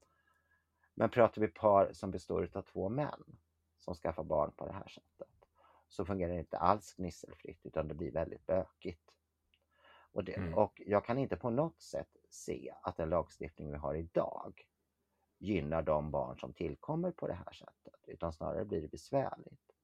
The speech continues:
Speaker 1: Dessutom så menar jag att det, att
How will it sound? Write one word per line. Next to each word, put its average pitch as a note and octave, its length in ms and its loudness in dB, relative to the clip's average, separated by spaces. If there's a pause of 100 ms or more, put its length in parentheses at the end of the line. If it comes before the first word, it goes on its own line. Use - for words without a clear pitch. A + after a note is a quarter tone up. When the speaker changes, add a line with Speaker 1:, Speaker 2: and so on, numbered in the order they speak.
(720)
Speaker 1:
Dessutom C#3+ 960 4
så - 140 -8
menar G#2+ 280 0
jag E2+ 460 0
att E2+ 380 2
det, F2+ 400 -4 (240)
att F#2 200 -4